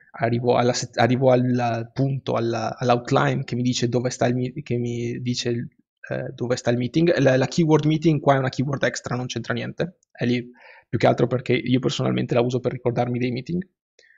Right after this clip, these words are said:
E uno fa comma D, che sta per day, eh, date, T, t-, timestamp. Il timestamp ti propone un giorno, tu gli dici: "Io lo voglio alle nove P M", voglio che duri due ore, quindi è nine P M più due, in automatico il timestamp viene creato e questa cosa viene aggiunta all'agenda.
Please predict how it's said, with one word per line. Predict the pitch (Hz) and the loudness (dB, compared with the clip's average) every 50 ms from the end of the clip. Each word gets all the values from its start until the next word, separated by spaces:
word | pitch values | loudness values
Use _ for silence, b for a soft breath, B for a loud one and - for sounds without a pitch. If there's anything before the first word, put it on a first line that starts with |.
| b b b b b b _ _ _ | b b b b b b _ _ _
E | - - 131 131 | -2 2 4 4
uno | 139 147 165 151 | 4 4 2 2
fa | - - 143 - | 2 2 2 2
comma | - 160 160 160 160 147 | 4 2 4 4 4 2
D, | 135 120 147 151 139 120 107 104 - - _ _ _ _ _ _ _ _ _ _ _ _ _ _ _ _ _ _ _ - - - - _ _ _ _ - | 2 2 0 0 0 0 -2 -4 -10 -20 _ _ _ _ _ _ _ _ _ _ _ _ _ _ _ _ _ _ _ -16 -16 -16 -20 _ _ _ _ 0
che | 131 113 | 0 2
sta | - - | 2 0
per | 120 - 117 120 | 0 0 0 2
day, | 120 127 127 127 | 4 4 4 4
eh, | 120 - - 120 117 117 117 113 | 2 0 -2 -2 -2 -2 -2 0
date, | 113 131 127 123 123 - - 135 - - | 0 2 2 2 0 -2 -4 -6 -6 -2
T, | - 151 147 127 127 127 120 | 0 2 2 2 2 0 -4
t-, | - - - | -6 -8 -4
timestamp. | - 120 120 127 127 - - 156 151 151 156 151 - 185 196 196 B B B B B B | 0 0 2 2 0 -2 0 0 2 2 0 0 0 -2 -2 -2 B B B B B B
Il | B 139 | B -2
timestamp | - 185 143 135 - 151 143 | 0 0 2 2 2 2 2
ti | - 131 | 0 -2
propone | 127 117 113 143 143 | -4 -2 0 0 2
un | 131 143 139 | 2 2 0
giorno, | 120 147 151 151 147 160 175 196 196 | 2 4 4 4 4 4 4 2 2
tu | 196 - 160 | 0 -2 -4
gli | 151 | -4
dici: | 135 131 131 - - - 120 | -2 -2 -4 -4 -2 -2 0
"Io | 120 131 143 | 2 2 2
lo | 139 | 4
voglio | 131 131 131 | 4 4 4
alle | 131 127 | 2 2
nove | 127 131 151 160 | 4 4 4 4
P | 160 160 160 | 6 6 6
M", | 156 143 131 123 127 | 6 6 4 2 0
voglio | 123 120 127 120 | 0 0 -2 -2
che | 127 | -2
duri | 123 131 127 123 | -2 -2 -2 -2
due | 123 135 139 | 0 0 2
ore, | 131 131 135 156 175 | 2 2 2 2 0
quindi | 175 - 127 127 | 0 -2 -4 -4
è | 123 | -4
nine | 127 127 127 123 120 113 | -4 -2 -2 0 -2 -2
P | - 135 | -2 -2
M | 123 123 | -2 -2
più | 120 - 190 | 0 0 0
due, | 175 165 170 185 202 | 4 6 6 6 6
in | 185 143 | 6 4
automatico | 127 120 160 147 139 127 - 151 - - | 2 0 0 0 0 0 0 2 4 4
il | 147 135 139 131 123 123 120 | 4 4 2 0 0 -2 -2
timestamp | - - 135 147 143 - 127 123 123 | -2 -4 -4 -4 -2 -2 -2 -2 -2
viene | - 127 123 123 | -2 -2 -2 0
creato | - - 131 113 120 - 160 | 2 4 4 4 2 0 -4
e | |
questa | - - - - - | -4 -4 -6 -6 -2
cosa | 139 127 131 139 | -2 -2 -2 -2
viene | 127 123 127 | -4 -2 -2
aggiunta | 120 120 123 120 - - | -4 -4 -6 -8 -4 -4
all'agenda. | 120 120 113 117 107 98 87 - 123 | -2 -2 -4 -6 -8 -10 -10 -14 -14